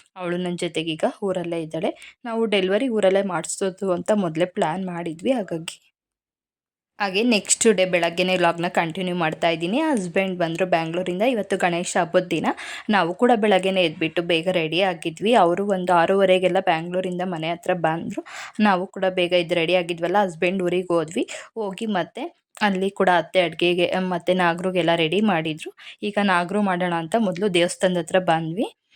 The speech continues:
ಆ, ಇಲ್ಲಿ ನೋಡ್ತಾ ಇರ್ಬೋದು, ನಮ್ಮ ಊರಲ್ಲಿ ನಮ್ಮ ಮನೆ ದೇವ್ರ ದೇವಸ್ಥಾನ ಏನಿದೆ ಅಲ್ಲೇ ನಾವು ನಾಗರು ಮಾಡೋದು.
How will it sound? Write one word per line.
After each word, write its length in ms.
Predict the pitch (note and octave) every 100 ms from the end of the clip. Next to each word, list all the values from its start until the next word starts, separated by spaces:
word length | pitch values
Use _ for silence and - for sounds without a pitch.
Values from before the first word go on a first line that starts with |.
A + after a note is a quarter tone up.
| - - G#3+
ಆ, 160 | G3
ಇಲ್ಲಿ 240 | F#3+ F#3 F#3
ನೋಡ್ತಾ 380 | F3 E3+ -
ಇರ್ಬೋದು, 300 | E3 F3 F3
ನಮ್ಮ 260 | D#4 C#4 A3+
ಊರಲ್ಲಿ 460 | G#3 G3 F#3 F3+ F3+
ನಮ್ಮ 240 | F3+ F3+
ಮನೆ 240 | F3 E3+
ದೇವ್ರ 200 | F3 F#3
ದೇವಸ್ಥಾನ 440 | F3+ F3 F3+ - F3+
ಏನಿದೆ 340 | E3 D#3 F3+
ಅಲ್ಲೇ 240 | C4 F#3+ F#3+
ನಾವು 220 | F3+ F#3
ನಾಗರು 380 | E3 D3+ E3+ G3
ಮಾಡೋದು. 480 | F3 D#3+ D#3 G3+